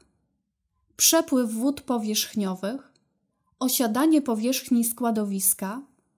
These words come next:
emisja gazu składowiskowego, tło geochemiczne wód podziemnych,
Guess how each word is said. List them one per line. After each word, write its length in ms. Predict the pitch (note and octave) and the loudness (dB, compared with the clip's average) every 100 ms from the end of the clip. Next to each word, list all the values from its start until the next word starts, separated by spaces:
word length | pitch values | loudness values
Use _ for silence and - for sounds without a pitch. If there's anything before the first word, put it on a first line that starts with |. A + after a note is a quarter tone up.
| _ _ _ _ _ _ _ _ _ _ _ _ _ _ _ - | _ _ _ _ _ _ _ _ _ _ _ _ _ _ _ 0
emisja 520 | B3+ D4 E4 C#4 A#3 | 6 8 8 4 2
gazu 320 | A#3+ B3+ B3 | 0 0 0
składowiskowego, 1300 | B3 - A#3+ A3+ A3+ A3+ - A3 G3 F#3+ F#3 G3 C#4 - _ _ _ _ _ _ _ _ _ _ _ _ _ _ _ _ _ _ _ | -2 -2 -2 0 0 0 0 -2 -2 -4 -6 -8 -8 -14 _ _ _ _ _ _ _ _ _ _ _ _ _ _ _ _ _ _ _
tło 320 | C#4 C#4+ C#4 | 0 2 2
geochemiczne 880 | A3 B3+ B3+ B3 A#3 C4+ C#4+ C4 A#3 | 0 -2 -2 0 2 2 2 2 2
wód 220 | A#3+ C4 | 0 -6
podziemnych, 920 | - A3+ G#3 G#3+ F#3+ F#3 F#3 C4+ - | -4 -4 -2 -2 -2 -2 -4 -8 -12